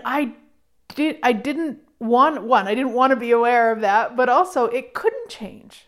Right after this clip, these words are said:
because we're best friends. So that doesn't change. So all of my D J C Cs, pissers, and R Js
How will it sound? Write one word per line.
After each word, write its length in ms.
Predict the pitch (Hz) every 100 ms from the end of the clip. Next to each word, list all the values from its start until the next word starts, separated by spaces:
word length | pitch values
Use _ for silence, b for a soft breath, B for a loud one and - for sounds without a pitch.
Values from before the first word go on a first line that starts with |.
| -
because 240 | - -
we're 140 | 415 415
best 220 | 440 440
friends. 340 | 508 554 226
So 100 | - 302
that 200 | 403 403
doesn't 400 | 466 453 427 480 466
change. 340 | 160 139 - B B B
So 200 | - 277
all 280 | 269 302 381
of 220 | 403 302
my 120 | 247
D 200 | 214 247
J 160 | 247 233
C 160 | 233
Cs, 260 | 208 220 214
pissers, 400 | 240 226 226 208
and 100 | 202
R 200 | 233 277
Js 480 | 233 202 190 196